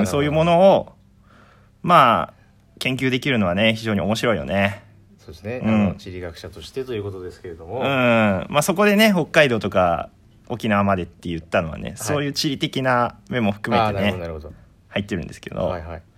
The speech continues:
Speaker 2: まあ、最近ね、あのー、研究、力を入れてる分野がありまして、
Speaker 1: はい。
Speaker 2: 小野一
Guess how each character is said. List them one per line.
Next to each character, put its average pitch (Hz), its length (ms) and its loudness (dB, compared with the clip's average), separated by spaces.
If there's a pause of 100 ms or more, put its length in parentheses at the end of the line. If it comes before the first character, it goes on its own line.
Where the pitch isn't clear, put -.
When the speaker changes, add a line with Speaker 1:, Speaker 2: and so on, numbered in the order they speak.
(420)
Speaker 2:
ま - 80 0
あ、 143 40 4
最 165 200 2
近 170 180 0
ね、 170 380 2
あ 120 200 0
の 117 600 2
ー、 - 60 -20 (380)
研 131 180 0
究、 131 260 -2 (800)
力 131 340 4
を 101 120 2
入 101 100 0
れ 98 80 -2
て 101 160 -2
る 92 320 -2
分 107 180 0
野 87 100 2
が 80 60 -6
あ 80 60 -6
り 85 80 -6
ま 85 120 -6
し - 120 -12
て、 98 240 0
Speaker 1:
は 95 160 -6
い。 - 60 -12 (280)
Speaker 2:
小 135 120 4
野 165 120 6
一 156 100 0